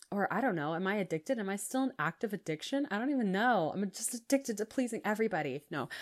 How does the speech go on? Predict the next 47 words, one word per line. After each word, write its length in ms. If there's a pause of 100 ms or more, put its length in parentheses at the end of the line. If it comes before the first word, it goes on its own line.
(240)
Um, 200
but 100
I'm 100
really 200
trying 260
hard 260
to 80
break 200
that 140
kind 120
of 60
stuff. 340
And 160
this 240
year, 260
I 80
think 240
I 60
did 140
a 60
decent 300
job. 300
I 80
did 120
not 160
kill 160
myself. 480
I 100
don't 200
feel 460 (340)
the 140
need 220
to 100
take 380
the 180
entire 340
month 220
of 80
January 420
off 240
because 240
I 60
have 160
to 80
recover 600 (400)
from 160
everything 800